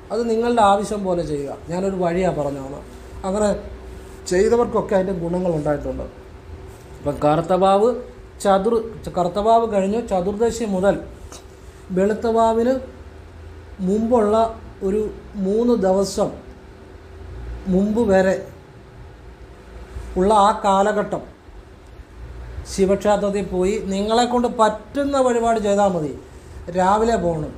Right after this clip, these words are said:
രാവിലെ പോയി നിർമാല്യം തൊഴുവാണ് പെട്ടെന്ന് ഫലം ലഭിക്കും. കരഞ്ഞു പ്രാർത്ഥിക്കുക, "ഭഗവാനെ, എന്നെ, എന്തൊക്കെയൊരു മാർഗം കാണിച്ചു തരണേ."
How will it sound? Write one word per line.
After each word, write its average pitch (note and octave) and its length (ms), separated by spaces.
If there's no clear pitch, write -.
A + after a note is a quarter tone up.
രാവിലെ E3+ 300
പോയി F#3 440
നിർമാല്യം A#3 920
തൊഴുവാണ് G3+ 540
പെട്ടെന്ന് G3+ 520
ഫലം E3+ 260
ലഭിക്കും. D3+ 420
കരഞ്ഞു A3 460
പ്രാർത്ഥിക്കുക, F3 600
"ഭഗവാനെ, E3 600
എന്നെ, D#3 300
എന്തൊക്കെയൊരു D3+ 380
മാർഗം D#3+ 480
കാണിച്ചു D3+ 300
തരണേ." D3 200